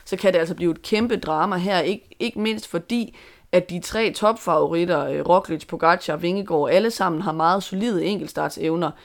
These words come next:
Øhm, så det kan blive vildt afgørende, hvem af dem, der så har noget tilbage i tanken,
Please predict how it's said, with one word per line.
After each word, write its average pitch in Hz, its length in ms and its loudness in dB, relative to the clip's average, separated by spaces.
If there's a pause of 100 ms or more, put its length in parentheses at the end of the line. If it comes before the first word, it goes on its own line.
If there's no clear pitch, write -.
(360)
Øhm, 175 220 2
så 180 140 -6
det 185 120 -2
kan 180 100 0
blive 180 280 -4
vildt 240 180 -2
afgørende, 165 720 0 (260)
hvem 202 300 2
af 202 140 4
dem, 165 140 -4
der 151 100 -2
så 175 280 2
har 170 220 -2
noget 180 400 2
tilbage 180 560 0
i - 80 -6
tanken, 170 640 -4